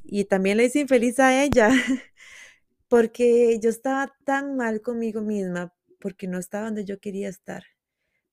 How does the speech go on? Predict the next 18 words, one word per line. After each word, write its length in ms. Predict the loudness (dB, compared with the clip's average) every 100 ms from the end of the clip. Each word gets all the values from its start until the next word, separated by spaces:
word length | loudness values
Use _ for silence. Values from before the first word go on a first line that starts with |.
| _
profesionalmente, 1120 | -4 0 -2 -2 -4 -4 -2 -4 -4 -2 -2 -4
amorosamente, 1080 | -4 -2 -2 -4 -6 -4 -6 -4 -4 -4 _ 0
personalmente, 1120 | 0 0 -2 -2 -2 -4 -4 -8 -8 -8 -12 _ _ _ _ _ _ _ _
emocionalmente. 1000 | 2 6 4 4 0 -2 -4 -8 -14 _ _ _ _ _ _ _ _ _
No 180 | -2 -2
estaba 340 | -2 -4 -4
ahí 320 | -2 -4 -8 _ _ _ _ _
y 140 | -4
me 140 | -2 -4
costó 340 | -8 -8 -8
mucho 600 | -4 -6 -6 -4 -4 -4 _ _ _ _ _
encontrar 520 | -2 2 2 2 0
mi 160 | 2 2
voz, 440 | 2 2 -2 -16 _ _ _
me 280 | -4 -4 -2
costó 340 | -6 -4 -6
mucho 600 | -4 -4 -4 -2 0 -2 _ _ _ _ _
perdonarme, 880 | 4 4 0 2 2 2 -2 -4